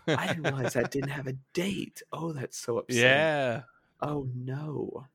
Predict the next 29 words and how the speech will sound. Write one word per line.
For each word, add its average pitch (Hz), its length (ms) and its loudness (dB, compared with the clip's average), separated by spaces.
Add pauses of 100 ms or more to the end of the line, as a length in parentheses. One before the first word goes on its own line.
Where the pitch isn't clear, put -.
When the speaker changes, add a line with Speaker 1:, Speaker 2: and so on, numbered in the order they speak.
(1400)
Speaker 1:
Uh, 95 180 0
Suicide 117 460 -2
Squad, - 300 -2
Kill - 160 -4
the - 100 -10
Justice - 480 -6
League. - 380 -6 (520)
Uh, - 160 -4
System 127 400 -8
Shock 120 220 0
Speaker 2:
Absolutely. 107 240 -2
Speaker 1:
remake. - 520 -8 (600)
Teenage 117 400 -4
Mutant 113 260 -4
Ninja 110 80 -6
Turtles, 110 380 -2
Shredder's, - 600 -2
uh, 107 200 0
Revenge. 123 800 -6 (960)
Uh, 95 180 2
the 123 100 -4
Callisto - 440 -6
Protocol. 123 1000 0 (240)
House 127 360 -4
of 120 60 -10
the 113 80 -4
Dead 117 300 -2
remake. 117 800 -6 (880)
Um, 107 440 -4